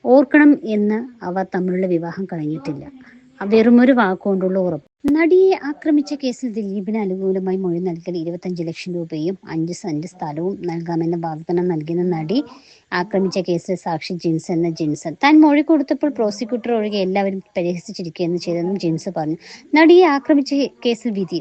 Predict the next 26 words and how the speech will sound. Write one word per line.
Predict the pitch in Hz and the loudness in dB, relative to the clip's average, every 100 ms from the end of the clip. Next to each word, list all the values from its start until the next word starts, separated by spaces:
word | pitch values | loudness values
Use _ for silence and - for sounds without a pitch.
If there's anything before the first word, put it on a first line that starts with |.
| - | -4
വന്നതിന് | 220 240 247 - | -4 -2 -4 -2
പിന്നാലെ | 196 196 208 | -2 -2 -2
മാധ്യമങ്ങളോട് | 185 170 180 196 190 180 | -4 -4 -4 0 0 -2
പ്രതികരിക്കുകയെന്ന് | - 170 160 170 165 - 165 175 | -4 -6 -4 -6 -6 -4 -4 -4
ജിൻസ്. | 165 151 214 | -6 -8 -6
വെറുതെ | 233 247 269 | -2 0 0
സത്യം | 294 226 208 233 | 0 -2 -2 -2
വിളിച്ചു | 220 190 - 202 | 0 -2 -6 -4
പറയുക | 180 180 175 | -2 -2 -2
എന്നല്ലാതെ | 175 170 170 170 | -4 -4 -6 -6
മറ്റൊന്നും | 165 - 185 180 | -6 -4 -2 -2
ഉണ്ടായില്ലെന്ന് | 170 170 170 165 175 | -2 -4 -4 -2 -2
അന്ന് | 165 175 | -2 -4
തന്നെ | 170 170 | -4 -4
ധാരണയുണ്ടായിരുന്നു. | 165 156 156 170 147 156 151 165 - - - - | -6 -8 -4 -4 -4 -8 -10 -12 -16 -20 -12 2
എന്നിരുന്നാലും | 381 415 370 320 339 330 | 4 6 6 6 4 2
അതിൽ | 294 294 | 2 0
മാറ്റമുണ്ടാകുന്ന | 277 269 269 262 240 226 220 | 0 -2 -2 -2 -2 -4 -6
പ്രതീക്ഷയെന്ന് | 196 170 190 - 190 202 | -8 -8 -8 -8 -6 -6
ജിൻസ് | 180 165 156 180 | -6 -8 -8 -12
പറയുന്നു. | 160 147 160 - - - - | -10 -10 -12 -14 -20 -12 -10
ഇപ്പോൾ | 294 359 | -2 -2
കേരളക്കരയാകെ | 311 262 254 277 285 262 254 220 226 | 0 -2 0 -2 -2 -2 -2 -4 -8
ചർച്ച | 220 180 - | -10 -12 -10
ചെയ്തുകൊണ്ടിരിക്കുന്നത് | 190 190 185 175 170 190 175 175 175 180 - _ 185 | -8 -6 -4 -6 -8 -8 -8 -6 -6 -8 -14 _ -4
ഭാവനയുടെയും | 180 185 190 185 165 170 180 | -2 0 -2 -2 -4 -4 -6